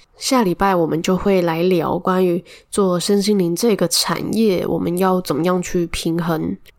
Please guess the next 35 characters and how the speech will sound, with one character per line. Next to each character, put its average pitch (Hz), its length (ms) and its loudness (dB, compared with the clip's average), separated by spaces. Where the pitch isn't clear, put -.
工 185 180 2
作 185 160 0
的 165 80 2
成 160 300 -2
效 - 400 -4
跟 175 420 0
内 190 240 2
心 165 220 -2
的 160 80 -4
状 165 260 -2
态。 165 320 -4
那 175 280 0
所 196 180 0
以 190 60 2
下 220 180 2
一 220 60 2
集 190 160 -2
我 170 100 2
们 165 180 0
也 170 140 0
会 240 300 2
邀 190 240 2
请 - 420 -2
对 185 200 2
于 175 80 2
工 214 220 0
作 254 140 2
平 180 260 0
衡 170 360 0
是 175 340 2
很 175 140 0
有 170 340 0
心 202 260 0
得 156 260 -2
的， 160 300 -4